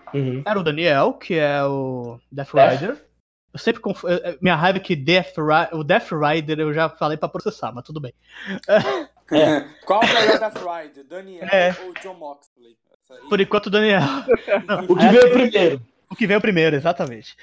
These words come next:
Speaker 3: É.
Speaker 2: Aí, é, quem mais? O Rodox tava na
Speaker 1: Rodox.
Speaker 2: época, né? E
Speaker 1: Ah.
Speaker 2: o Vitor Alves Júnior tava aparecendo como manager de vez em
Speaker 1: Então,
Speaker 2: quando
Speaker 1: só
Speaker 2: no
Speaker 1: que ele,
Speaker 2: spot.
Speaker 1: se eu não me engano, ele apareceu só no anime em dois mil e dezesseis.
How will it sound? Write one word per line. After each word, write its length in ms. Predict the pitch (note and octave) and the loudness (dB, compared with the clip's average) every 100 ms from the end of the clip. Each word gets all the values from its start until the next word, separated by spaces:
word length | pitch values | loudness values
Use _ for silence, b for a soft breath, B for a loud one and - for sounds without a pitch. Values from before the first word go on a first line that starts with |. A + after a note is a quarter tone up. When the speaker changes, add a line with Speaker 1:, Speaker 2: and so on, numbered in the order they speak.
| B B - | B B -8
Speaker 3:
É. 40 | F3 | -2
Speaker 2:
Aí, 500 | F3+ A#3+ D4 D4 _ _ _ _ _ _ _ | 2 2 0 -4 _ _ _ _ _ _ _
é, 680 | F#3 F3+ E3+ D#3+ D#3 D#3 D3+ - | -4 -2 0 -2 -2 -2 -6 -10
quem 120 | G3+ | -6
mais? 380 | F3+ D#3 C#3 - | -4 -4 -6 -12
O 40 | D3+ | -6
Rodox 500 | F3+ F3 G#3+ - - | -2 0 -2 -4 -8
tava 220 | E3 D#3 | -6 -6
na 100 | D3 | -2
Speaker 1:
Rodox. 400 | - D3+ D#3 - | -2 0 -2 -4
Speaker 2:
época, 20 | E3+ | -12
né? 60 | - _ _ _ _ _ _ _ _ - | -16 _ _ _ _ _ _ _ _ -10
E 300 | G3+ A#3+ D4+ | -6 -4 -2
Speaker 1:
Ah. 440 | A#3+ B2 A#2+ A#3+ E4 | -2 0 0 2 0
Speaker 2:
o 60 | |
Vitor 380 | C#4+ A#3+ - C4+ | 0 -2 0 2
Alves 240 | A3+ A#3+ G#3+ | 2 0 -2
Júnior 300 | A#3 B3 C4+ | -2 -2 -2
tava 260 | C4+ C4 | 0 0
aparecendo 600 | C4 C4 C4 B3 B3+ B3 | 0 0 0 0 -4 -4
como 600 | B3+ B3 A#3+ B3 B3+ B3+ A#3+ | -4 -2 0 -2 0 0 0
manager 640 | A3+ G#3+ F#3+ E3+ D3 D#3 | 0 0 -2 -4 -4 -6
de 100 | D3+ | -4
vez 200 | E3 A#3 | -4 -4
em 40 | |
Speaker 1:
Então, 220 | G3 - C#4 | -4 2 4
Speaker 2:
quando 160 | A#3 | 4
Speaker 1:
só 160 | - A#3 | 2 0
Speaker 2:
no 40 | |
Speaker 1:
que 60 | B3+ | 4
ele, 100 | A#3+ | 4
Speaker 2:
spot. 280 | - - - - | 2 -2 -18 -12
Speaker 1:
se 140 | - | 2
eu 80 | B3 | 4
não 160 | B3+ B3+ | 4 0
me 100 | C4+ | -2
engano, 340 | F#3+ F#3 C4 | 2 4 4
ele 100 | C4 | 2
apareceu 420 | G3+ G#3+ G3+ G#3 G#3 | 0 2 0 0 -4
só 380 | - - G#3 | -4 0 2
no 80 | B3+ | 2
anime 380 | D4+ B3+ A#3 A3 | 2 4 4 4
em 20 | |
dois 140 | F3+ F3 | 4 4
mil 80 | F3 | 0
e 40 | |
dezesseis. 600 | D#3+ - D3+ D3 - | -4 -2 -2 -2 -16